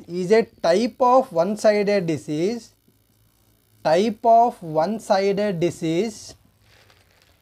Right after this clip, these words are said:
which changes and ailments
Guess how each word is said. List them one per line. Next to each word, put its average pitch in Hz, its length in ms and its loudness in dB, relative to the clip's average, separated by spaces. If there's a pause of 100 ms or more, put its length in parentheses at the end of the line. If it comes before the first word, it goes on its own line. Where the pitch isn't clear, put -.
(800)
which 160 760 0 (3000)
changes 202 840 2
and 208 480 -2 (240)
ailments 196 1000 0